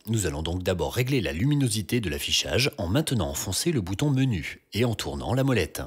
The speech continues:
Réglez-la selon vos préférences. L'instrument retiendra ce réglage jusqu'à ce que vous souhaitiez le modifier. Il s'agit de la page principale du mode Style Play.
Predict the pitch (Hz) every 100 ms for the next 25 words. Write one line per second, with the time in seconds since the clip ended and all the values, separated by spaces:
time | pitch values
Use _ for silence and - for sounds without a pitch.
0 | 64 _ _ _ _ _ _ - 113 170
1 | 156 123 101 160 - 165 165 117 147 -
2 | - 76 92 - - - _ _ _ _
3 | _ _ _ _ _ _ _ - 98 -
4 | - 156 139 113 - 95 90 - 73 71
5 | 67 135 - - - - 175 - 151 156
6 | 101 90 - 80 - 95 123 131 95 -
7 | 67 67 _ _ _ _ - - 185 202
8 | 160 107 110 143 - 170 - 147 104 131
9 | 120 78 101 107 - - 151 - 71 67